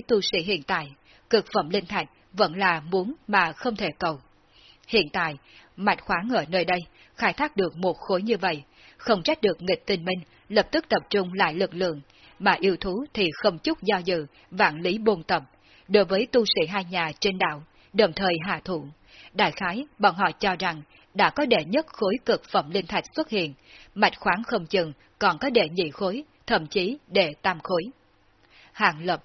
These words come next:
hít sâu một hơi, trong nháy mắt, đã đem chân tướng đoán ra được khoảng bảy tám phần. Bảo vật hiếm có đều xuất hiện trước mặt mình, hắn tự nhiên sẽ không dễ dàng buông tha. Song một bình tĩnh,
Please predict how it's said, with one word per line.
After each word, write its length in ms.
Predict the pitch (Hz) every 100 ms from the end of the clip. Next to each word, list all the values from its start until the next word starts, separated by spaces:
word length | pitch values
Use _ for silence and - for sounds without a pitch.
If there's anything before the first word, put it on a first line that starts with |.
| _
hít 160 | 294 311
sâu 260 | - 208
một 220 | 170 170 -
hơi, 220 | 185 185 _ _ _ -
trong 200 | 208 160
nháy 160 | 180
mắt, 200 | 214 320 _ _ -
đã 180 | 208
đem 220 | 170 202 165
chân 180 | 208 175
tướng 280 | 196 190 269 208
đoán 280 | 185 185 233
ra 100 | 180
được 200 | 185 160
khoảng 340 | - 190 147
bảy 100 | 175 151
tám 160 | 175 190 -
phần. 180 | 180 139 _ _ _ - -
Bảo 180 | 196 196
vật 160 | 185 -
hiếm 180 | 202 180
có 220 | 190 180 233 277
đều 140 | 208
xuất 260 | 196 330 -
hiện 220 | 208 151
trước 240 | - 320
mặt 220 | 214 170 180
mình, 200 | 175 143 _ _ _ _
hắn 260 | - 185 247
tự 100 | 202
nhiên 320 | 160 185 180 - -
sẽ 220 | - 240
không 240 | 262 214
dễ 120 | 196
dàng 320 | 151 190 165 156
buông 180 | 190
tha. 240 | 147 185 185 _ _ - -
Song 280 | - 254 190
một 180 | 196 -
bình 200 | 190 151
tĩnh, 280 | 190 151